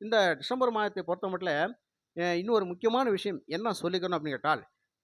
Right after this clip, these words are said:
எதையுமே பொறுமையோட, நிதானத்தோட, கவனமா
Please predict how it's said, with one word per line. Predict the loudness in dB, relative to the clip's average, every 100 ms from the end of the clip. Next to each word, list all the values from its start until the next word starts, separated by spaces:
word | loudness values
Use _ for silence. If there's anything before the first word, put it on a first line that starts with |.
| _ -2
எதையுமே | 0 2 2 0 -2 -4 -6 -8 _ _ -4
பொறுமையோட, | 0 0 0 0 0 0 0 0 -4 _ -10 -4
நிதானத்தோட, | 0 0 0 -2 -2 0 -4 -6 _ _ -2
கவனமா | -2 0 -2 -2